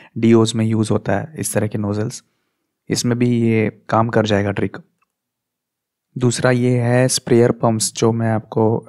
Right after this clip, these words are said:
दिखा रहा हूँ इमेज में भी। तो इसमें तो definitely ये काम करता ही करता है। तीसरे टाइप के जो नोजल्स होते हैं, वो होते हैं क्रीम नोजल्स, या आप, अ, इस तरह के नो-, लोशन वाले नोजल्स भी देख सकते हो। इसमें भी ये काम कर जाएगा।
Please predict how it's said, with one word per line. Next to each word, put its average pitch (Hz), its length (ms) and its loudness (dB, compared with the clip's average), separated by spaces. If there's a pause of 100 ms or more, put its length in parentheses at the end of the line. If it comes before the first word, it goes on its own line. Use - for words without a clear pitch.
(100)
दिखा 113 240 -6
रहा 107 100 0
हूँ 113 160 -6 (260)
इमेज 110 280 0
में 107 140 2
भी। 110 140 -2 (320)
तो 117 120 2
इसमें 127 220 -2
तो 135 60 2
definitely 120 380 0
ये 120 100 2
काम 117 200 0
करता 107 260 -4
ही 104 60 0
करता 104 300 -4
है। 101 120 -6 (200)
तीसरे 139 300 0
टाइप 135 260 0
के 143 80 0
जो - 120 2
नोजल्स 127 380 2
होते 131 160 0
हैं, 127 60 4
वो 123 80 4
होते 123 180 0
हैं 123 100 -4
क्रीम 127 160 -2
नोजल्स, 120 580 -2 (580)
या 123 160 0
आप, 120 260 0
अ, 113 200 2
इस - 160 -6
तरह 120 160 -2
के 123 60 -2
नो-, 117 380 -4
लोशन 120 360 2
वाले 117 180 0
नोजल्स 113 360 0
भी 123 100 -2
देख 113 160 -4
सकते - 320 -8
हो। - 280 -10
इसमें 135 260 -2
भी 131 120 -2
ये 127 80 0
काम 117 260 0
कर 113 140 0
जाएगा। 104 320 -4